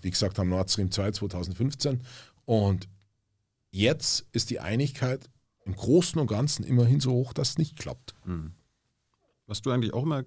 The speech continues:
Speaker 2: gegen den Ukraine-Beitritt in die nato? Das hat die Ukraine sich seit Jahren gewünscht.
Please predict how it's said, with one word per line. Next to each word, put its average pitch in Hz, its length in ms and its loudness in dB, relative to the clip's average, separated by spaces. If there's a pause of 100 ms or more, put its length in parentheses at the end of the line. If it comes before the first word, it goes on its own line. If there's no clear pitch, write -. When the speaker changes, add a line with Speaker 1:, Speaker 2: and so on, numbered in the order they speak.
(460)
Speaker 2:
gegen 127 220 2
den 104 220 2
Ukraine-Beitritt 92 1120 -4
in 87 100 -4
die 82 80 -4
nato? 73 400 -10 (2250)
Das - 200 -10
hat 90 140 -8
die - 60 -6
Ukraine 101 400 -4
sich 107 200 -6
seit 101 200 -6
Jahren 98 240 -4
gewünscht. 87 500 -10